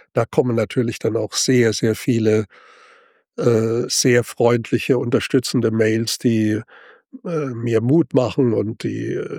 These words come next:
die Hoffnung ausdrücken, dass ich jetzt mich nicht einschüchtern lasse. Also, das ist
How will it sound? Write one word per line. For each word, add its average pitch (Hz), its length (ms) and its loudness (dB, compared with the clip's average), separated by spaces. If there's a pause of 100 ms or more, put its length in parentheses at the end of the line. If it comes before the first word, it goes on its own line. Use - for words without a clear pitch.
(140)
die 113 80 4
Hoffnung 117 520 2
ausdrücken, - 580 0
dass 107 220 0
ich - 140 -6
jetzt - 280 -2
mich 113 200 -2
nicht 107 200 -4
einschüchtern 127 500 0
lasse. 110 380 0 (560)
Also, 139 200 4
das 135 160 0
ist - 260 -2